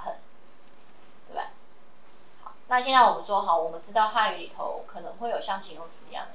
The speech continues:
东西，请问一下，怎么侦测它？我们刚动词有一些侦测嘛，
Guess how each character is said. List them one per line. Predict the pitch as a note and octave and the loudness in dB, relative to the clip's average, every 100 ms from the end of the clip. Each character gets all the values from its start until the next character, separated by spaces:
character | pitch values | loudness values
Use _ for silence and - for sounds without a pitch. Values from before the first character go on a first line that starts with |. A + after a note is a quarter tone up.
| - | -10
东 | - - | -10 -10
西， | - - - - - - - - - - | -10 -10 -10 -12 -12 -10 -12 -12 -12 -10
请 | - F3 - | -8 -8 -2
问 | - G3 | 2 2
一 | - - | -2 -2
下， | F3 - - - - | 0 0 -4 -10 -2
怎 | - | 4
么 | F#3 F#3 F3+ | 6 6 4
侦 | G#3+ G#3 | 0 0
测 | G#3 G3+ F3+ | 2 2 2
它？ | G3+ - - - - - - - - G3 | 0 -2 -2 -6 -10 -10 -12 -10 -10 -10
我 | |
们 | F#3+ | 2
刚 | G3 G#3+ A3 - - - - - - - | 2 2 -2 -10 -12 -12 -12 -12 -12 6
动 | D#3 - | 10 10
词 | - F#3+ | 6 -2
有 | G3+ | -2
一 | |
些 | G#3 A3 | -4 -4
侦 | A3+ A3 | -6 -4
测 | B3+ G#3 | -2 0
嘛， | - - | -2 -4